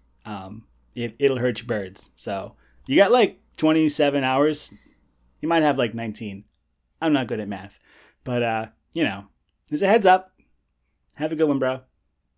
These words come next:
Now, come on, guys, let's go get that trophy. I wanna show you the one I won for, you know, my very first, you know, Standy Healy kickflip.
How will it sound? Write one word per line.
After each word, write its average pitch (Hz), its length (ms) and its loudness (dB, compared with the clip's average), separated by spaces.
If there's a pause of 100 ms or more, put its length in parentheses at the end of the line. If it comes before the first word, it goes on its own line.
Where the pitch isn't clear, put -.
(1600)
Now, - 80 -8
come - 140 2
on, 226 100 6
guys, 175 400 2
let's 151 100 -10
go 196 80 -2
get 214 140 4
that 247 140 0
trophy. 104 440 0 (1120)
I 131 60 -4
wanna 160 120 2
show 180 120 2
you 175 40 4
the 170 60 2
one 156 120 2
I 151 60 4
won 147 200 2
for, 131 180 -2
you 127 120 -4
know, 107 180 -2
my 113 140 -6
very 120 200 0
first, 120 360 -2 (200)
you 127 100 -10
know, 104 260 -14
Standy 120 400 -8
Healy 117 180 -6
kickflip. 104 380 -10